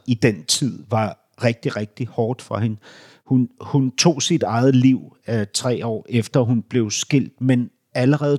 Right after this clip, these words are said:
to år forinden forsøgte hun, øh, at, at begå selvvor-, selvmord, men blev så fundet i, i en skov, inden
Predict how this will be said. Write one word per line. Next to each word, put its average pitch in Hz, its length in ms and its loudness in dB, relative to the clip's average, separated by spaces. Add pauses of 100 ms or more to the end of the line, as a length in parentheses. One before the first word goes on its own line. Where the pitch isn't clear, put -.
to 160 280 0
år 113 240 0
forinden 151 720 0
forsøgte 156 680 0
hun, 113 380 0 (420)
øh, 117 240 2 (120)
at, 117 320 -6 (240)
at 117 140 0
begå 113 360 -2
selvvor-, 120 680 -2
selvmord, 131 580 0
men 127 240 4
blev 123 200 -2
så 151 160 2
fundet 156 600 2 (540)
i, 131 260 4 (240)
i 127 160 4
en 113 140 -2
skov, 135 480 0
inden 156 320 2